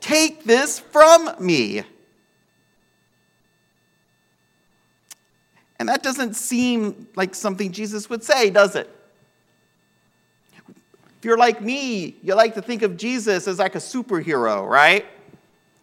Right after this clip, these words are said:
Who stands there until the very end of it all, bravely dying.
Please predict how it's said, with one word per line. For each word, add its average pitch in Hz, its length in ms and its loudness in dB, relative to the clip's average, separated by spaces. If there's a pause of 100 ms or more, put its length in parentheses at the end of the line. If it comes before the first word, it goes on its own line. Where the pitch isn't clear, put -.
(180)
Who 220 440 -2
stands 254 500 -2
there 202 420 4 (2000)
until 196 260 -4
the 185 100 0
very 262 960 6 (100)
end 240 600 0
of 233 160 4
it 240 100 4
all, 156 680 2 (1300)
bravely 196 1040 2 (1200)
dying. 104 540 -8